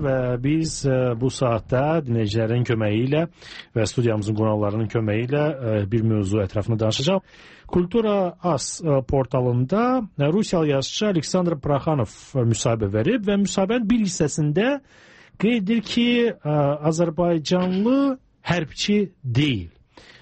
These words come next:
O tacirdir, dırnaq arası belə deyək, alverçidir. Bu texnoloqdur ən yaxşı halda, lakin hərbçi deyil. Əgər baxsaq, Azərbaycanın resursları, imkanları Ermənistan imkanlarından,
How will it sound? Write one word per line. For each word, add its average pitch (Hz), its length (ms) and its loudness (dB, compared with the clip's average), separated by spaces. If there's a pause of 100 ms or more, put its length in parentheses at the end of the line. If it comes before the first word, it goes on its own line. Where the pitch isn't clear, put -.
(120)
O 277 160 2
tacirdir, 156 1000 0 (180)
dırnaq 175 240 2
arası 110 240 -2
belə 98 160 -2
deyək, 110 160 0
alverçidir. 180 720 0 (580)
Bu 262 280 2 (360)
texnoloqdur 202 920 0
ən 196 140 2
yaxşı 165 240 -4
halda, 165 340 0 (280)
lakin 226 260 0
hərbçi 156 460 -2
deyil. 113 320 0 (800)
Əgər 220 320 2
baxsaq, 262 640 -2
Azərbaycanın 196 800 0
resursları, 180 640 0
imkanları 196 640 0 (100)
Ermənistan 196 800 0
imkanlarından, 175 920 0